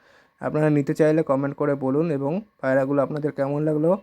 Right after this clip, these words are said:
কমেন্ট করে বলুন। এবং বাড়ির দেখুন কতগুলো পায়রা, আপনাদের পায়রাগুলো কেমন লাগছে অতি অবশ্যই কমেন্ট করে বলুন।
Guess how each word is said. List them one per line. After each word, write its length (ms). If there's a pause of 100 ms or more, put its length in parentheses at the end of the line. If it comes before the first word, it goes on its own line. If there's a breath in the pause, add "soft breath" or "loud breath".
(440 soft breath)
কমেন্ট 300
করে 200
বলুন। 380
এবং 180
বাড়ির 320
দেখুন 260
কতগুলো 500
পায়রা, 380
আপনাদের 380 (180)
পায়রাগুলো 420
কেমন 320
লাগছে 240
অতি 180
অবশ্যই 280
কমেন্ট 280
করে 180
বলুন। 360